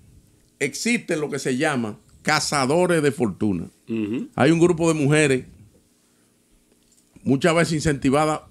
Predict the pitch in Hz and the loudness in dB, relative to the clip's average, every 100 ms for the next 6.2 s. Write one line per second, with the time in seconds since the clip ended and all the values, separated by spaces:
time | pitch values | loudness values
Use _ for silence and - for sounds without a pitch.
0 | - 135 147 - 120 - 117 131 120 113 | -6 -2 -2 -4 -8 -2 2 2 2 0
1 | 117 - - - _ _ _ _ _ _ | -2 -6 -18 -20 _ _ _ _ _ _
2 | _ - 110 110 123 104 101 107 - - | _ -6 -2 0 0 -4 -8 -16 -20 -20
3 | - 113 110 120 117 98 127 113 135 139 | -12 -10 -6 -4 -4 -2 -2 -2 -2 -2
4 | 135 160 - - _ _ _ _ _ _ | -2 -4 -8 -14 _ _ _ _ _ _
5 | _ _ _ _ _ _ _ _ 160 170 | _ _ _ _ _ _ _ _ 4 4
6 | 175 | 2